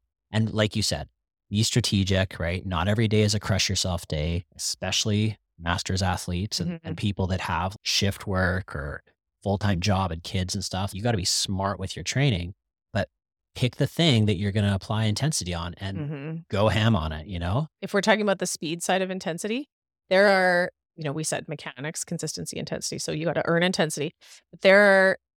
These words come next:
Speaker 2: movements that pretty much right from when you start CrossFit, you can apply as much intensity to as you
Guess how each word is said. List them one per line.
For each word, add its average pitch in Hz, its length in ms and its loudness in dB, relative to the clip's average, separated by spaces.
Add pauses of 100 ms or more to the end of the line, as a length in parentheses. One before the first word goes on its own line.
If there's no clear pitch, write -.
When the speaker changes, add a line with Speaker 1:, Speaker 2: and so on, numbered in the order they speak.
(140)
Speaker 2:
movements 208 560 2
that - 160 0
pretty 403 280 4
much 233 220 4
right 170 260 4
from 175 140 -2
when 165 120 2
you 156 80 -2
start 165 240 0
CrossFit, 156 340 0
you 170 100 -4
can 170 120 0
apply 156 280 0
as 156 120 -2
much 143 180 -2
intensity 151 460 -6
to 151 180 -6
as 147 140 -6
you 151 220 -8